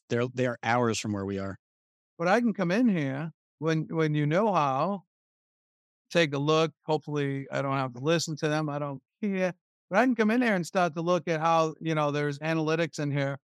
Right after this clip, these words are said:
Speaker 2: um, that allows me to take a look at their channel keywords, take a look at each individual keyword,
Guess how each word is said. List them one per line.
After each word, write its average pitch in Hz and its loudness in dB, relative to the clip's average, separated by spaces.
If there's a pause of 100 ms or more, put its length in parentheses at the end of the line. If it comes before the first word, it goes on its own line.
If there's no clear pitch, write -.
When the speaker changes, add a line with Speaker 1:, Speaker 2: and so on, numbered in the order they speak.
(220)
Speaker 2:
um, 143 0 (140)
that 165 2
allows 160 2
me 160 0
to 151 -2 (320)
take 214 -2
a 240 0
look 185 0
at 151 2
their 151 0
channel 151 -2
keywords, 139 -2
take 196 0
a 214 0
look 185 0
at 160 -4
each 165 -4
individual 147 -2
keyword, 143 -2